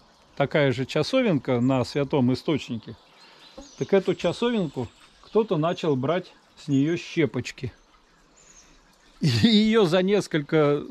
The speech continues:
значит, ну, может, десятилетий или, может, столетий, её всю растащили на щепочки. На щепочки.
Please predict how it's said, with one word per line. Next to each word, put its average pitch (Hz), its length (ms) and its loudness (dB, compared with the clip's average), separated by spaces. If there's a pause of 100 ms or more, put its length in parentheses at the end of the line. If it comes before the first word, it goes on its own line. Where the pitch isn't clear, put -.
значит, 143 540 -2
ну, 156 300 0
может, 135 420 0
десятилетий 143 880 0
или, 135 480 0
может, 131 300 0
столетий, 135 760 -2 (300)
её 170 260 6
всю 190 280 -2
растащили 156 640 0
на 127 160 0
щепочки. 120 680 -6 (1400)
На 156 160 2
щепочки. 135 720 -2